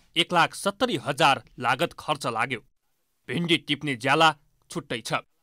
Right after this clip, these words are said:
अहिले लक्ष्मणको बारीमा एक दिन बिराएर छदेखि सात क्विन्टल भिन्डी उत्पादन हुन्छ। उत्पादित भिन्डी बहेरा चोकमा रहेको ग्रामीण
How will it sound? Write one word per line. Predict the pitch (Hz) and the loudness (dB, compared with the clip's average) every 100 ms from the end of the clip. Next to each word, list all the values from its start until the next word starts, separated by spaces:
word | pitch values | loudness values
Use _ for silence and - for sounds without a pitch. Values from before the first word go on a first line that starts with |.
| _ _ _ _ | _ _ _ _
अहिले | 185 233 349 | 2 4 4
लक्ष्मणको | 170 175 190 269 - 247 - | 2 2 2 0 2 -2 2
बारीमा | 135 170 196 254 - | 4 4 2 0 0
एक | 175 151 | -4 0
दिन | 208 147 | -4 -2
बिराएर | 127 139 156 185 240 _ _ | 2 4 6 6 2 _ _
छदेखि | - 226 320 - 302 | 0 2 2 -2 -4
सात | - 175 - | 0 0 2
क्विन्टल | 175 226 220 156 - | -2 0 0 -2 -4
भिन्डी | 147 156 | -8 -4
उत्पादन | 131 - 143 131 120 | -4 0 0 2 -2
हुन्छ। | 104 127 147 110 _ _ _ | -8 -6 -4 -6 _ _ _
उत्पादित | 185 - 170 160 123 107 | -6 2 4 4 -2 -6
भिन्डी | 147 170 196 _ 131 | 0 0 0 _ -4
बहेरा | 135 190 320 294 | 0 2 2 2
चोकमा | - 196 214 180 | 0 -2 0 2
रहेको | 156 170 208 143 | 2 2 2 2
ग्रामीण | 156 170 233 | 4 4 4